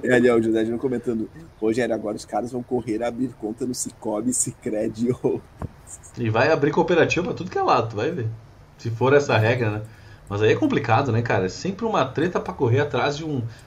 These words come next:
Speaker 2: né, de um benefício. Aí não dá, velho. Aí não dá. Tem que ser honesto, tem que ser honesto, galera.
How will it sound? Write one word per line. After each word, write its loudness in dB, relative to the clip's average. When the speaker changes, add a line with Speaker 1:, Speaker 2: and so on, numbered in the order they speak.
Speaker 2:
né, -2
de 0
um 0
benefício. 0
Aí -8
não -6
dá, 0
velho. -10
Aí -8
não -6
dá. -2
Tem -8
que -6
ser -6
honesto, 2
tem -10
que -12
ser -4
honesto, -2
galera. -10